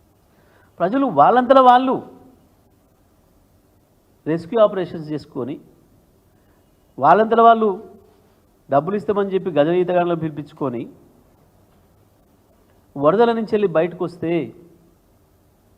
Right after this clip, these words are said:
ఇది ప్రభుత్వ వైఫల్యం కాకపోతే ఏమనాలి? ఈ వరదలను ఎదుర్కొనే విషయంలో, వరదల నుంచి ప్రజల్ని కాపాడే విషయంలో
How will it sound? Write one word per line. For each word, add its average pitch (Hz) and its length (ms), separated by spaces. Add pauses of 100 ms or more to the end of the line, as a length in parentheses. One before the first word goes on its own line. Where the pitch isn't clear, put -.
(1500)
ఇది 175 120
ప్రభుత్వ 165 380
వైఫల్యం 147 420
కాకపోతే 127 420
ఏమనాలి? 110 320 (2250)
ఈ 175 120
వరదలను 170 380
ఎదుర్కొనే 180 400
విషయంలో, 165 600 (1500)
వరదల 190 340
నుంచి 196 180
ప్రజల్ని 165 380
కాపాడే 160 380
విషయంలో 165 800